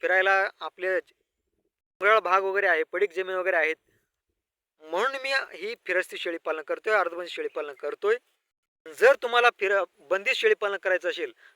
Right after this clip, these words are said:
तरी काय अडचण नाही, तुम्ही बंदिस्त शेळीपालन सुद्धा करू शकता. तुम्हाला जर बंदिस्त शेळीपालन करायचं असेल, तर आमच्याकडे बंदिस्तमध्ये जे आता सध्या पाटी आहेत,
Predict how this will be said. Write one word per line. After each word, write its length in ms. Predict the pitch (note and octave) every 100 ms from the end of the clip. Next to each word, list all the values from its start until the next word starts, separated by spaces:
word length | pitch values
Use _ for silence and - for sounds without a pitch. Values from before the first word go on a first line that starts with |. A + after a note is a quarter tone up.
| -
तरी 160 | E3+ G3+
काय 280 | - F#3+ A3+
अडचण 300 | G#3 G#3 G#3
नाही, 120 | G#3+
तुम्ही 200 | G#3+ G3+
बंदिस्त 300 | D#3+ D#3+ F3
शेळीपालन 340 | F3 - E3+
सुद्धा 260 | E3 D#3 D3+ -
करू 140 | F#3+
शकता. 400 | G#3 G3+ - G#3+ - - _ -
तुम्हाला 260 | F#3+ B3
जर 160 | A3+ A#3
बंदिस्त 340 | F#3 F#3 F#3+
शेळीपालन 340 | F#3+ F3 F3 E3
करायचं 300 | F3+ A#3 A#3+
असेल, 220 | G3+ D3+ A#2+ - - -
तर 80 | G#3
आमच्याकडे 540 | G3+ F3+ G#3+ G#3+ G#3+
बंदिस्तमध्ये 560 | G3+ E3+ E3+ F#3+ G#3 F#3+
जे 100 | G3+
आता 240 | G3 G3+
सध्या 260 | F#3 D3+ F#3 -
पाटी 240 | F3+ -
आहेत, 180 | G#3+ D3+